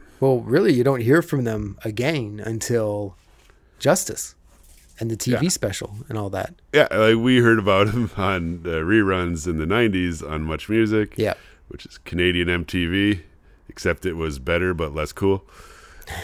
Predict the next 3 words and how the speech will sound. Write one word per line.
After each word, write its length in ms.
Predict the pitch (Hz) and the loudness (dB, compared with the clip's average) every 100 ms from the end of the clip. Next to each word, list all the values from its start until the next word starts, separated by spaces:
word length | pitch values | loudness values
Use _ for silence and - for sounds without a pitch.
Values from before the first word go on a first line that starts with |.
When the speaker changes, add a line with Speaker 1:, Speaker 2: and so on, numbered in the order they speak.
| - | -8
Speaker 2:
Um, 480 | 80 78 76 71 67 - - - - - | -6 -6 -6 -10 -12 -20 -20 -20 -20 -20
Speaker 1:
<laughs> 480 | - _ _ _ - | -20 _ _ _ -8
Speaker 2:
and 760 | 85 87 85 85 85 82 80 | -2 0 0 -2 -2 -4 -8